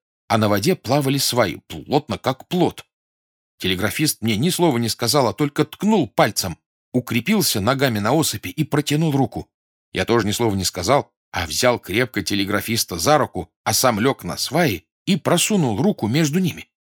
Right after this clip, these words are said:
в том самом месте, куда мы оба глядели, не сводя глаз. Я стал шарить рукой в воде,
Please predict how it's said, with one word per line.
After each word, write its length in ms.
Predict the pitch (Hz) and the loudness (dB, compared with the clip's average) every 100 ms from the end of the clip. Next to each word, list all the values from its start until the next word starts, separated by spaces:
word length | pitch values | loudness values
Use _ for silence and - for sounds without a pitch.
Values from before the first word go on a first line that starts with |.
| _ - | _ -20
в 100 | - | 0
том 200 | 165 117 | 2 2
самом 380 | - 139 92 | 2 2 2
месте, 300 | 151 196 - | 0 0 -2
куда 240 | - 113 135 | -6 -4 -2
мы 140 | 135 | 0
оба 240 | - 151 120 | 2 2 4
глядели, 420 | 143 165 170 120 | 2 4 4 2
не 120 | 98 | 0
сводя 300 | 104 143 120 | 0 0 -2
глаз. 400 | 110 123 - - _ _ _ _ _ _ _ _ - | -2 -4 -4 -10 _ _ _ _ _ _ _ _ -2
Я 180 | 117 | 0
стал 320 | 135 - 135 113 | 0 2 0 2
шарить 440 | - 143 113 - | 2 2 0 -2
рукой 320 | 104 113 127 | -6 -2 -4
в 80 | 85 | -2
воде, 340 | 98 123 87 | -2 -2 -4